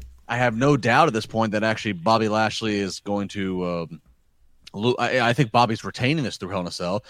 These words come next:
which is wild because I thought when we went into WrestleMania, Bobby's for sure losing. Now they've got me to the point where he's holding on to it, and I do think until we get in front of fans and maybe it's a Brock or whatever. So I'm just kinda, like,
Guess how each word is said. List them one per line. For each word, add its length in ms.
which 160
is 120
wild 580
because 160
I 100
thought 260
when 120
we 80
went 160
into 100
WrestleMania, 580
Bobby's 360
for 180
sure 300
losing. 480
Now 280
they've 160
got 180
me 60
to 60
the 60
point 260
where 160
he's 220
holding 280
on 140
to 100
it, 60
and 80
I 80
do 200
think 300
until 320
we 80
get 120
in 100
front 160
of 80
fans 420
and 120
maybe 200
it's 120
a 40
Brock 460
or 40
whatever. 380
So 140
I'm 100
just 140
kinda, 200
like, 340